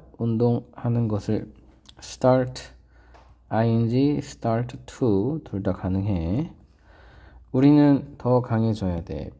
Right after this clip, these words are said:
비교급. 라다와 조니는 갔다 운동실로. There were, 있었다. 아, 스프링들이 벽에.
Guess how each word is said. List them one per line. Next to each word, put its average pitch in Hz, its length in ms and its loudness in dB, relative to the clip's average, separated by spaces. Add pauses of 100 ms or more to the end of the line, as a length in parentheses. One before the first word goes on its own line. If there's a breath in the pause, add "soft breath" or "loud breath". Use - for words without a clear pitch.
(160)
비교급. - 640 -8 (800 soft breath)
라다와 139 640 6
조니는 123 640 0
갔다 120 560 -6 (380)
운동실로. 107 1120 0 (1200 soft breath)
There 120 260 6
were, 110 360 2 (180)
있었다. 135 800 0 (1500 soft breath)
아, 87 240 -4
스프링들이 147 1160 0
벽에. 107 720 -2